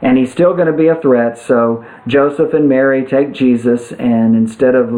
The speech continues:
living in, in Judah, in his homeland, uh, they go back to, uh, the northern province of Galilee and settle, uh, in, uh, Nineveh.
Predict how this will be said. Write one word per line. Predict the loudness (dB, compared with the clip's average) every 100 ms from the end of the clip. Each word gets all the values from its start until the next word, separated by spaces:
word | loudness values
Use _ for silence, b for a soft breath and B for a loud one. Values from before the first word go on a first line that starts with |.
| -4 0
living | 2 2 0 -2
in, | -2 0 2 2 0 -4
in | -2 2 2 2
Judah, | 0 0 -2 -6 -12 B B B B
in | 0
his | 2 0 0
homeland, | -2 0 0 2 0 0 -4 B B B
uh, | -4 -2
they | 0 0
go | 0 0
back | -2 -2 -6 -8
to, | -2 0 0 -2
uh, | -2 -2
the | 0 2
northern | 2 2 0 -2 -2 -6 B
province | -4 -2 -2 -4 -4
of | -4 0
Galilee | 0 0 0 -2 -8 -12 -12 -16 B B B
and | -4 -2 -2
settle, | 0 0 0 -2 -4 B B B -4
uh, | -2 -2 -2
in, | -2 0 0 -2 -4 B B B
uh, | -4 -2 0
Nineveh. | 0 2 2 0 -2 -8 -10